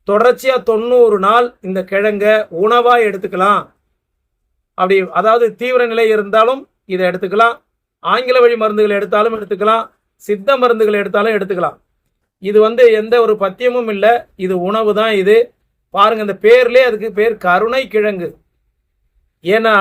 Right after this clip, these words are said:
ஒரு இந்த தொந்தரவு நோய் வந்தவங்களுக்கு தான் தெரியும் எவ்வளவு அவஸ்தைப்படுறாங்கன்னு. அந்த கருணையோட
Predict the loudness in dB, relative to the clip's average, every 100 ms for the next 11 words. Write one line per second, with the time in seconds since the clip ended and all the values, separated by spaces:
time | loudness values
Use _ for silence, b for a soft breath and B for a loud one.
0 | 2 -2 -10 _ -8 -4 -2 -2 -2 -4
1 | _ _ _ _ _ _ -12 -4 -4 0
2 | -2 4 4 4 2 0 0 0 -2 -4
3 | -2 -2 0 0 -4 -4 -4 -6 _ _
4 | _ _ -2 2 4 4 2 0 -2 -2
5 | -2 -2 -2 -8 -12 _ -12 -8 -6 -2
6 | -2 0 0 2 2 2